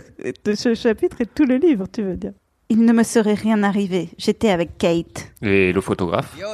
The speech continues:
Speaker 1: Hmm, le jeune José. Il va falloir que je l'affronte tôt ou tard. José a un peu dépassé les bornes, c'est tout. Je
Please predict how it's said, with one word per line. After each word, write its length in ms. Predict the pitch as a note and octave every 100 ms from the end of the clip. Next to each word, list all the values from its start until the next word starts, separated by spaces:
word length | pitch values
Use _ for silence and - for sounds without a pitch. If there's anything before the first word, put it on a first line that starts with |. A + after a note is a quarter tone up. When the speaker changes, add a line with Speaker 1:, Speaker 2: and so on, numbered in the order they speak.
| G#3
Speaker 1:
Hmm, 60 | A3 A4+ A#4+ C#4+ G3 F#3 E3+
le 420 | - - - -
jeune 240 | - - -
José. 420 | - - - - - - -
Il 140 | G3
va 120 | G3 F#3
falloir 400 | - F3 F3 -
que 100 | F3
je 80 |
l'affronte 460 | E3+ E3 - - F#3 -
tôt 140 | F#3
ou 80 | E3
tard. 480 | E3 - - - _ -
José 460 | F#3 A3+ A3 F4+ A#3+
a 60 |
un 100 | F3+
peu 160 | - D#4+
dépassé 420 | A#3+ G#3+ F#3+ -
les 120 | F3 -
bornes, 300 | - D#3+ E3+
c'est 280 | F3+ - A3+
tout. 140 | - - - _ _ _
Je 140 | -